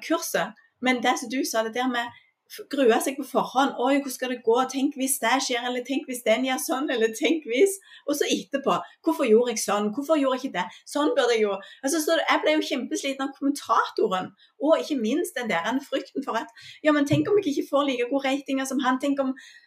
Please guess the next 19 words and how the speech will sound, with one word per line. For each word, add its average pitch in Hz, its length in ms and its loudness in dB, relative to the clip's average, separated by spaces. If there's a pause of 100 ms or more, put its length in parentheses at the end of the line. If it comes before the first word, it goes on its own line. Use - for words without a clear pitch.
(180)
eh, 240 280 0
tenk 311 180 6
om 277 140 4
han 277 340 2
får - 160 2
bedre 254 280 2
enn 233 80 -2
meg", 254 280 2
og, 226 420 4
og 240 80 -6
s-, - 240 -12 (120)
den 262 100 -2
sammenlikningen, 202 920 0
og 214 80 0
det 320 100 2
var, 381 140 -4
det 415 80 -2
var 440 160 -4
kjempeslitsomt. 359 1120 0